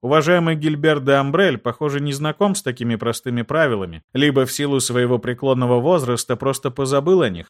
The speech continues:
Именно поэтому он получил ответ в соответствующем духе. Если же он считает, что меня следует поучить манерам, я всегда к его услугам". Карл широко улыбнулся и многозначительно переглянулся с Кико.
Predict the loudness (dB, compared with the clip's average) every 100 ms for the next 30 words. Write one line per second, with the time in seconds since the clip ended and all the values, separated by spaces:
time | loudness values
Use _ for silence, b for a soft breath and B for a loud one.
0 | _ -2 0 0 2 2 2 0 -2 -2
1 | -2 -2 -2 0 0 0 0 -2 -2 -2
2 | -2 0 -2 -2 -4 -4 -2 -4 -2 -2
3 | -2 -10 -16 -8 -2 0 0 2 2 0
4 | -2 2 0 0 -2 -2 -2 -2 -2 -2
5 | -2 -2 -2 -2 -4 -6 -4 -2 0 0
6 | 0 0 0 -4 -2 -4 -2 -2 0 -2
7 | -4 -8 -10 -14 _ _ _ _ 4 6
8 | 6 2 0 0 2 2 2 2 2 2
9 | 0 0 0 0 0 -2 -4 -4 -2 -2
10 | 0 0 0 0 0 0 -2 -4 -4 -6
11 | -8